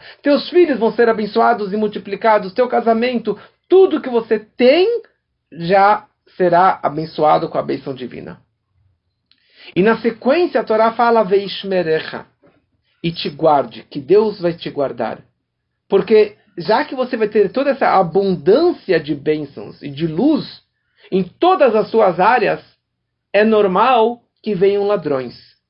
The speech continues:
É normal que venham sanguessugas, coisas, energias negativas pra sugar e pra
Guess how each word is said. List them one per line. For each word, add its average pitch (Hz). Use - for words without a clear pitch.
É 190
normal 214
que 226
venham 247
sanguessugas, 226
coisas, 233
energias 190
negativas 208
pra 202
sugar 208
e 190
pra 202